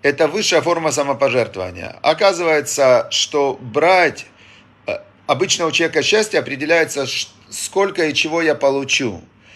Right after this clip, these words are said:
А он говорит, если отдавать, это некая высшая форма счастья. Сейчас мы узнаем, почему.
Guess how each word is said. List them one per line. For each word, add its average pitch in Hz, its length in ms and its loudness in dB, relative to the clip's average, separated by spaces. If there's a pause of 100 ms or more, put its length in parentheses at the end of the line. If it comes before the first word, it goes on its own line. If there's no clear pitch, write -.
(260)
А 110 120 2
он 165 160 4
говорит, 170 380 2
если 160 380 0
отдавать, 143 760 4
это 143 440 -2 (100)
некая 147 380 0
высшая 156 300 -2
форма 127 300 -4
счастья. - 380 -6
Сейчас 135 260 -4
мы 139 120 -8
узнаем, 127 260 -4
почему. 110 440 -6